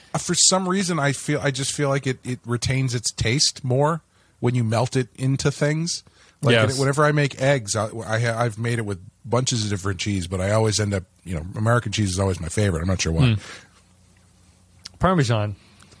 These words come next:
Speaker 2: Parmesan's a good
Speaker 1: That's a good
Speaker 2: seasoning
Speaker 1: one. Yeah.
Speaker 2: cheese that goes on, that goes
Speaker 1: Yeah.
Speaker 2: on eggs and stuff. Changeling says, "Learning curve. It cannot be overexaggerated how much of a death trap Starfleet ships are. They use biological computer parts that cannot be replicated, and during a blackout, their manual override for the doors don't work.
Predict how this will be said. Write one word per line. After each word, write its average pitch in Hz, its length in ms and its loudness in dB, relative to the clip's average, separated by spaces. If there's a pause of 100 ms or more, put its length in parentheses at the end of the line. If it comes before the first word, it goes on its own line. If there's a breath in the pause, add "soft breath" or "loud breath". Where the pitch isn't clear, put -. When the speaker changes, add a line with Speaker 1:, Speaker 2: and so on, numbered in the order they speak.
Speaker 2:
Parmesan's 147 400 2
a 117 40 0
good 117 240 0
Speaker 1:
That's 208 180 2
a - 40 2
good 127 80 6
Speaker 2:
seasoning 113 240 0
Speaker 1:
one. 101 80 -6
Yeah. 98 160 2
Speaker 2:
cheese 101 120 -4
that 117 160 0
goes 110 180 -2
on, 104 280 -2
that 113 140 -6
goes 104 100 -2
Speaker 1:
Yeah. 85 140 4
Speaker 2:
on 101 180 -2 (120)
eggs 101 260 0
and 107 100 -4
stuff. - 220 -10 (720 loud breath)
Changeling 170 420 2
says, 120 420 2 (140)
"Learning 165 240 2
curve. 123 180 0
It 131 60 2
cannot 208 260 0
be 226 120 -4
overexaggerated 165 640 0
how 165 120 2
much 180 180 0
of 156 80 -2
a 127 60 0
death 151 300 -2
trap 139 220 0
Starfleet 135 460 -2
ships - 300 -4
are. 107 160 0
They 117 140 -2
use 120 120 -2
biological 156 680 0
computer 135 340 0
parts - 300 -2
that 120 100 -4
cannot 131 260 0
be 143 100 -2
replicated, 110 580 -4 (100)
and 127 100 -4
during 135 200 2
a 117 40 0
blackout, 131 460 0
their 117 140 0
manual 131 420 2
override 127 460 2
for 127 100 -4
the 113 80 0
doors 139 320 2
don't 104 200 -6
work. 98 280 -10